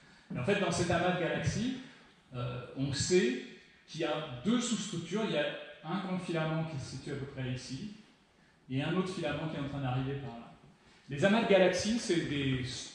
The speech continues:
les plus grandes structures de l'univers que l'on connaisse, dont la formation ne soit pas encore totalement achevée. C'est-à-dire que, ce que je veux dire par là, c'est qu'il y a,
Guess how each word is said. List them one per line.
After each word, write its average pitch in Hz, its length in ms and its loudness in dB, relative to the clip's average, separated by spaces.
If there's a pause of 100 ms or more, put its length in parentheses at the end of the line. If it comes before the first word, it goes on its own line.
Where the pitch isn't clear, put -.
(260)
les 127 100 -4
plus 247 240 6
grandes 208 260 6
structures 180 440 -2
de 139 80 2
l'univers 139 480 0
que 135 60 -4
l'on 131 180 0
connaisse, 160 420 0 (640)
dont 156 100 0
la 170 80 4
formation 185 480 4
ne 220 40 0
soit 180 200 -2
pas 190 100 6
encore 190 280 2
totalement 175 460 2
achevée. 143 360 -2 (680)
C'est-à-dire 139 340 -4
que, 143 380 -2 (240)
ce - 140 -12
que 143 40 -6
je 139 60 -4
veux 143 60 -4
dire 151 140 0
par 143 140 0
là, 185 140 2
c'est 165 160 0
qu'il 160 100 -2
y - 20 4
a, 139 160 0